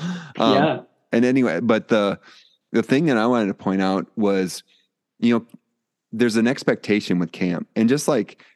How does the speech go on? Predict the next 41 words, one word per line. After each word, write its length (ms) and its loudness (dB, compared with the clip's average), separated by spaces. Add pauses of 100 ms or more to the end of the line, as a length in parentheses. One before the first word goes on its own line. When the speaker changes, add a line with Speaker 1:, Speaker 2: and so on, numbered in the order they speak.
(120)
Speaker 1:
you 60 0
know, 80 4
I 60 2
think 200 0
about, 180 2
like, 160 -2 (140)
you 160 -2
know, 120 -2 (120)
people 200 0
with 120 2
the, 340 -2 (720)
you 80 -2
know, 60 0
less, 340 -2
you 180 -4
know, 60 -2
I 100 0
got 140 2
a 20 0
lot 140 0
of 80 -6
teachers 340 -4
with, 160 -2
and 100 -4
they're 80 -2
thinking 200 -4
about 160 -2
lesson 280 -4
planning, 440 -4 (320)
and 100 0
they're 60 0
thinking 140 2
about 140 0
all 160 2
these 180 0
different 240 0
creative 320 0
things, 400 -4
but 180 -4
there's, 260 0
like, 260 -2